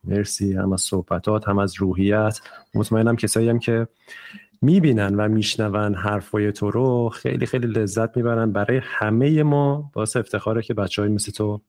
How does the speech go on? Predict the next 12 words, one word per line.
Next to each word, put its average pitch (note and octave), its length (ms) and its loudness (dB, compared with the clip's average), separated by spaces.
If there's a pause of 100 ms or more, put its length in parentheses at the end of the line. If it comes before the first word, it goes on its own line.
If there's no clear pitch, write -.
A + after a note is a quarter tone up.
هستین G2+ 420 -2
و G2 60 2
دارین F2+ 220 0
زحمت F#2+ 480 -2
می‌کشین A2 280 -2
و G#2 40 2
اینقدر G2+ 260 -2
کار G2 180 -4
خوب A#2+ 220 -4
دارین B2 220 2
می‌کنین B2+ 480 2 (580)
و - 80 -2